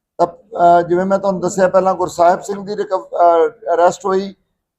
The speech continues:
ਫਿਰ ਜਸ਼ਨਪ੍ਰੀਤ, ਗਗਨਦੀਪ, ਉਸ ਤੋਂ ਬਾਅਦ ਰਾਜੀਵ ਪੰਜ ਗੋਤਰਾ, ਇਹ ਅਰਨੀਆ ਜੇ ਐਂਡ ਕੇ ਦਾ ਰਹਿਣ ਵਾਲਾ ਔਰ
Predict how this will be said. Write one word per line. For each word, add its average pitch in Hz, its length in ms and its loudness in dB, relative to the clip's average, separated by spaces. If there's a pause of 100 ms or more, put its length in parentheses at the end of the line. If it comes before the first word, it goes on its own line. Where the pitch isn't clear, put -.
ਫਿਰ 180 120 0
ਜਸ਼ਨਪ੍ਰੀਤ, 196 880 -4
ਗਗਨਦੀਪ, 196 580 -2 (880)
ਉਸ 196 140 2
ਤੋਂ 233 140 -2
ਬਾਅਦ 233 440 4 (340)
ਰਾਜੀਵ 175 460 0 (580)
ਪੰਜ 196 260 2
ਗੋਤਰਾ, 208 720 2 (440)
ਇਹ 214 440 4 (920)
ਅਰਨੀਆ 226 420 4
ਜੇ 180 180 0
ਐਂਡ 190 220 2
ਕੇ 190 140 -2
ਦਾ 208 100 2
ਰਹਿਣ 196 200 4
ਵਾਲਾ 202 480 2 (1120)
ਔਰ 180 220 4